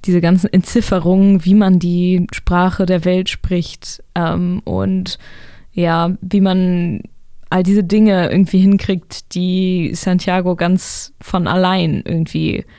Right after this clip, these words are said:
lernt hinzubekommen. Jetzt habe ich gerade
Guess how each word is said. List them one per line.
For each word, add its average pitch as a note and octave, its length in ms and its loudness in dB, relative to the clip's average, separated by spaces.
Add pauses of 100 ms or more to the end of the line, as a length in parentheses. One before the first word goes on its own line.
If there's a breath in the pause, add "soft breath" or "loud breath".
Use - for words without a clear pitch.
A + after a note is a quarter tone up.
(380 soft breath)
lernt - 680 -4 (100)
hinzubekommen. D3 960 -6 (920 loud breath)
Jetzt - 140 -10
habe G3+ 100 2
ich G#3 100 0
gerade G#3 320 0